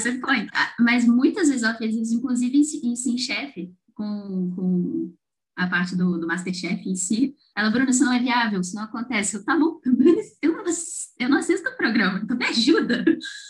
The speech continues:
<laughs> Aí, mas essa parte da, da localização é muito engraçado, porque mesmo eu não morando no Rio, tem as partes do Rio que eu amo e tem a Barra, que é uma das principais.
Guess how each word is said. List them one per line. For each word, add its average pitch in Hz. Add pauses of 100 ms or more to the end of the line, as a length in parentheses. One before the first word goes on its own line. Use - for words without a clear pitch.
(260)
<laughs> -
Aí, 247
mas 233
essa 233
parte 220
da, 196
da 214
localização 214 (400)
é 214
muito 220
engraçado, 277
porque 214
mesmo 247
eu 262
não 247
morando 247
no 196
Rio, 220 (600)
tem 208
as 214
partes 214
do 226
Rio 226
que 269
eu 277
amo 240
e 330
tem 302
a 349
Barra, 185 (680)
que 233
é 196
uma 214
das 214
principais. 208